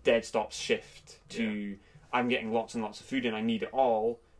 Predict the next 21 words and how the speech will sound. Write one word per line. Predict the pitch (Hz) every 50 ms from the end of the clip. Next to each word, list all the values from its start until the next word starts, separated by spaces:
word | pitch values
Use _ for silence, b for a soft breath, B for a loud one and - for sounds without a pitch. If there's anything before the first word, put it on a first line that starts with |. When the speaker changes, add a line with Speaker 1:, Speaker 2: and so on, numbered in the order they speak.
| - _ -
Speaker 1:
and | 123 110 110
I'm | - 214 - 202 196 - - - - - - - - - - - - - _
feeling | - - 117 220 107 107 101 98
fulfilled," | - 107 107 - - - 165 139 120 113 110 110 - - -
to, | - 120 113 107 107 104 B B B B B -
"I'm | 135 135 127
not | 139 139 123
getting | 120 113 110 113
enough | 113 113 110 107 -
food, | - 127 120 113 107 -
so | 120
I'm | 113 113
gonna | 117 113
burn | 107 - 117 113 110 107 104
literally | 110 117 131 143 160 160 - - 135 123 120 120
all | 120 117 113
the | 113 110
fat | 110 - - 117 117 -
that | - -
I've | - 110 101
got | - 113 110 104 - -